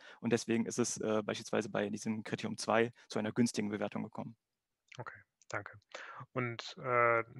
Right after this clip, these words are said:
Speaker 2: zu diesem Thema Flächenbedarf, ist der bei den unterschiedlichen Würzgesteinen gleich oder wie kann ich mir das vorstellen?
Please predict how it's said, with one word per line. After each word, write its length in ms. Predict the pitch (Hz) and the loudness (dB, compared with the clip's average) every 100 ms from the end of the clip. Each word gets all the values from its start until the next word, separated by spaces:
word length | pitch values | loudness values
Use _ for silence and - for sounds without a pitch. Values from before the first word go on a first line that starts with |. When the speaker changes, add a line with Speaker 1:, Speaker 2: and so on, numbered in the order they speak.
| 131 | -8
Speaker 2:
zu 100 | - | -2
diesem 200 | 131 123 | -2 0
Thema 200 | 127 127 | 2 0
Flächenbedarf, 920 | - 123 - 170 151 147 160 - - - - | 2 2 4 4 6 8 8 6 -4 -8 -6
ist 300 | 135 - 131 | -8 2 8
der 400 | 131 131 131 127 120 - | 10 10 8 4 -4 4
bei 280 | 123 120 127 | 8 10 8
den 180 | 127 127 | 6 0
unterschiedlichen 480 | 123 - - 131 | -4 -4 -6 0
Würzgesteinen 560 | 120 131 - - 113 113 | 2 2 0 4 4 4
gleich 460 | 113 110 165 - - | 4 6 6 4 -2
oder 380 | 131 127 123 123 120 123 113 113 | 2 2 2 -4 -14 -16 -20 -16
wie 260 | 117 117 117 | -12 -10 -6
kann 160 | 131 | -4
ich 100 | 110 | -2
mir 60 | 123 | -2
das 100 | 113 | -4
vorstellen? 440 | - - - - | -6 -6 -4 -6